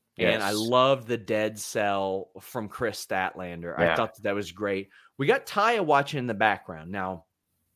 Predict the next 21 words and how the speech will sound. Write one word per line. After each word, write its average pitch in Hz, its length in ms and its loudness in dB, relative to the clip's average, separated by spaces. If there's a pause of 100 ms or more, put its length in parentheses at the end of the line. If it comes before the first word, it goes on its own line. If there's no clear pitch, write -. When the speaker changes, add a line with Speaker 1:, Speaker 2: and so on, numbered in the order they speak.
(960)
Speaker 1:
part 262 380 4
of 196 80 2
this, 143 320 4
I'm 131 140 2
like, 123 200 -2
"Okay, 123 400 -4
cool," 95 460 -4 (800)
'cause 131 340 0
Taya 127 480 4
and 117 80 -6
Chris 120 220 -6
Statlander 110 420 -2
don't 107 200 -2
have, 104 180 -4
like, 101 140 -2
a 104 80 -6
big 95 180 -4
history 98 440 -4
or 92 60 0
anything, 98 380 -8
but 160 400 2